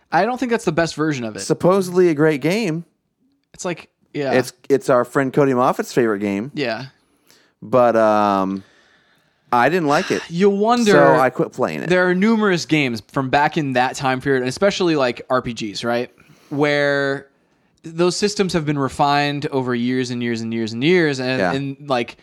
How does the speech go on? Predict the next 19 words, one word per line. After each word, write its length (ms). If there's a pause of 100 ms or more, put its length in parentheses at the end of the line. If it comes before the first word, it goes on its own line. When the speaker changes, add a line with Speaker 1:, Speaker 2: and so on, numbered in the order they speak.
(180)
Speaker 1:
that 140
was 120
the 60
first 480
one 500
that 180
did, 480 (120)
you 140
know, 80
this 180
one 220
revolutionary 600
thing 200
or 100
whatever, 380
right? 200
Speaker 2:
Yeah. 140 (400)
Speaker 1:
But, 160
like, 420